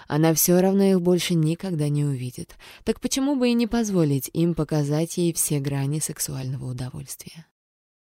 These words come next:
Но стоило только ей подумать об этом, как пальцы Бенджамина исчезли, а тишину комнаты,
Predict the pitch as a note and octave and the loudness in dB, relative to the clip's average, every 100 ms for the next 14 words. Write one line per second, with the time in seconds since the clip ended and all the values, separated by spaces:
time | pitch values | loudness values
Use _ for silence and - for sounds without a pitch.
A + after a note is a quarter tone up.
0 | - G#3+ - A#3+ B3 A#3 A#3 A3+ A3 A3 | 0 2 4 4 6 6 4 2 2 2
1 | G#3 G3+ G#3+ G3+ F#3 E3 E3+ F#3+ G3+ F3 | 2 0 2 2 0 0 0 0 -2 -2
2 | D3+ D#3+ D3+ - D3+ D3+ D3 D3 D3 D3 | -2 -2 -2 -2 -2 -2 0 -2 0 -2
3 | C#3+ - D3 D3 D#3 F3 F3+ - - - | -2 -4 -4 -4 -2 -2 -4 -14 -20 -20
4 | - F#3 F3 F#3+ F3+ - F3 F3+ - F3 | -8 -4 -2 -2 -2 0 2 0 0 0
5 | F3+ F#3+ F#3 F#3+ F3+ | 2 2 0 -2 -4